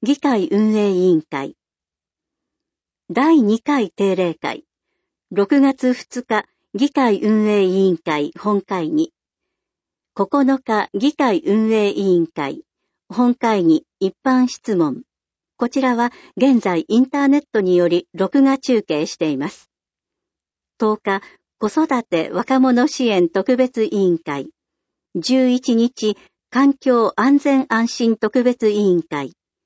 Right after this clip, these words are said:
十二日、文化観光特別委員会。十五日、交通対策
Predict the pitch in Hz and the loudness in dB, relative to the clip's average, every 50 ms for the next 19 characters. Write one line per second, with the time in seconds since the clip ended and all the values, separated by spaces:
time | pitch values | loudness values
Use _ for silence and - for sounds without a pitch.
0 | _ _ _ _ _ _ _ _ _ 165 151 214 247 262 254 226 226 214 214 233 | _ _ _ _ _ _ _ _ _ -8 -2 0 2 2 2 2 2 2 2 2
1 | 269 _ - 214 202 196 - - _ _ _ _ - 180 269 294 294 285 - _ | 0 _ -2 -2 -2 -2 -2 -8 _ _ _ _ -2 2 4 4 4 4 0 _
2 | 190 165 151 - _ - 226 233 226 - _ - 214 214 208 - - 208 - 285 | -4 -4 -4 -6 _ -4 -2 -2 -2 -4 _ 0 0 0 0 0 -4 -2 -2 -2
3 | 269 277 269 262 - 233 226 214 208 202 175 165 165 - 156 139 135 123 _ _ | -2 -2 -4 -2 -2 -2 0 0 2 2 2 0 0 -4 -10 -10 -10 -12 _ _
4 | _ _ _ _ _ _ _ _ _ _ _ _ - 165 - 269 277 262 220 202 | _ _ _ _ _ _ _ _ _ _ _ _ -12 -6 -2 0 2 2 2 0
5 | 220 226 196 202 254 _ - 185 170 165 - _ _ _ _ _ _ _ - 277 | 0 0 0 0 -2 _ -2 -2 -2 -2 -2 _ _ _ _ _ _ _ 0 0
6 | 294 - - 320 311 294 _ 302 294 285 254 - - 196 190 _ - 175 170 160 | 0 0 0 0 0 0 _ -2 -2 -2 -4 -4 -8 -8 -8 _ -2 -2 -2 -2
7 | - | -6